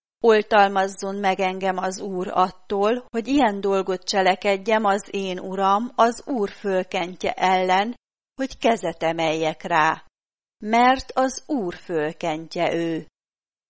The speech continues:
Akkor Dávid kemény szavakkal megfedte embereit, és nem engedte meg nekik, hogy Saulra támadjanak.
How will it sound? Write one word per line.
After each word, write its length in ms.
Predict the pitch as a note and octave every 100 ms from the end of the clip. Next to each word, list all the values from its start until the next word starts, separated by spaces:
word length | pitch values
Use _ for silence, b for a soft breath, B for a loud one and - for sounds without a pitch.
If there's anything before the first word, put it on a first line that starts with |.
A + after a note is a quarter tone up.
| _ _ _ _
Akkor 640 | G3 A#3 - - C#4 C#4+ B3+
Dávid 460 | B3 A#3+ B3+ C#4+
kemény 380 | - D4 G#3 F3+
szavakkal 720 | F3+ - F#3+ F#3 - - E3
megfedte 720 | D#3+ F3+ - - F#3+ - -
embereit, 840 | E3 F#3 F#3 F3+ F3+ F#3+ F#3+ - -
és 340 | B3 B3 -
nem 200 | D#4 E4 G#3+
engedte 540 | F#3+ F3+ E3+ - G3+
meg 300 | G3 E3+ F3
nekik, 400 | F3+ F3+ C4 B3+
hogy 200 | C4+ C4+
Saulra 640 | - C#4 F#3 E3 E3 F#3 F#3
támadjanak. 960 | G#3 F3 D#3 D3 D3 D#3 D#3 D3 -